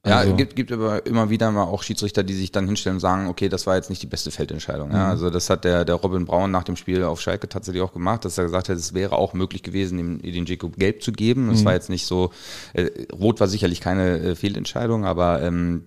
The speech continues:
Speaker 1: das gibt's immer wieder, dass wir Schiedsrichter auch ehrlich sind und auch sagen, „Mensch, Aitekin hat, glaub ich, mal bei, äh, Köln gegen Gladbach auch sich hingestellt und gesagt, okay, da waren, das war, äh, da war einiges verkehrt.“ Also es gibt immer mal wieder,
Speaker 2: Mhm.
Speaker 1: dass wir uns auch, ähm, e-, ehrlich sind und, und dann sagen, „Das war, das war verkehrt.“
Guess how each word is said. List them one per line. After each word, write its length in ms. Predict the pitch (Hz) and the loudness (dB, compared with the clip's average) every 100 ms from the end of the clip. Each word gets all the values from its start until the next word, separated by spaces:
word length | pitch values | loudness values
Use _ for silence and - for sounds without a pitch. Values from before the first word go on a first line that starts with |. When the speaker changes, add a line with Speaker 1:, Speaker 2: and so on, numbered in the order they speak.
| - | -4
Speaker 1:
das 160 | 101 | -2
gibt's 160 | 101 104 | -2 2
immer 260 | 113 107 92 | 4 4 4
wieder, 200 | 110 107 | 6 4
dass 180 | - | 4
wir 80 | 92 | -2
Schiedsrichter 420 | - - 110 - | -2 -4 -2 2
auch 160 | 92 104 - | 2 2 0
ehrlich 260 | 98 120 | 0 0
sind 320 | 110 120 123 | -2 -2 -2
und 340 | 113 98 95 - | -4 -4 -4 -4
auch 140 | 90 | -2
sagen, 320 | - 90 98 | 2 2 2
„Mensch, 220 | 95 95 - - - - | 0 -2 -6 -18 -16 -4
Aitekin 380 | 90 90 - 90 | -2 -2 -2 0
hat, 100 | 87 | 2
glaub 140 | 92 | 2
ich, 100 | 87 | 2
mal 120 | 95 | -2
bei, 100 | 90 87 - | -4 -6 -4
äh, 260 | 90 92 92 | -2 0 0
Köln 260 | - 95 95 | -2 0 0
gegen 160 | 92 | 0
Gladbach 340 | 92 - 95 92 | 0 2 0 2
auch 220 | 95 - | 0 0
sich 100 | 92 | -4
hingestellt 380 | 95 90 95 92 | -2 0 0 0
und 80 | |
gesagt, 220 | 87 90 87 | 2 0 -2
okay, 200 | - 90 | -2 2
da 140 | 87 | 4
waren, 320 | 87 90 90 - - - | 4 4 0 -4 -18 -10
das 160 | - - | -6 0
war, 320 | 87 87 87 | 2 4 4
äh, 260 | 90 87 87 | 2 4 2
da 100 | 85 | 2
war 260 | 87 87 | 2 2
einiges 340 | - 90 90 - | 2 0 0 -2
verkehrt.“ 420 | 90 95 101 90 | -4 2 2 2
Also 140 | 82 | 0
es 120 | 87 - | 0 0
gibt 200 | - - | 0 2
immer 180 | 110 | 2
mal 160 | 98 85 | 4 4
wieder, 200 | 98 104 | 4 6
Speaker 2:
Mhm. 40 | |
Speaker 1:
dass 160 | 95 - | 4 2
wir 140 | 90 | 0
uns 120 | 92 - | 0 0
auch, 200 | 87 - | -2 -2
ähm, 320 | 92 87 73 55 | -2 -2 -4 -4
e-, 160 | 58 - - | -6 -8 -4
ehrlich 300 | 92 101 - | -2 -2 -2
sind 260 | 104 95 | -2 -2
und, 260 | 90 90 85 | -2 -2 -2
und 220 | 87 85 | -2 -2
dann 120 | 87 | -2
sagen, 300 | 85 90 90 | 2 2 0
„Das 160 | 85 - | -2 2
war, 240 | 90 85 | 4 4
das 140 | 90 82 | 2 0
war 140 | 87 | 0
verkehrt.“ 500 | - 78 87 92 - | -2 -2 2 2 0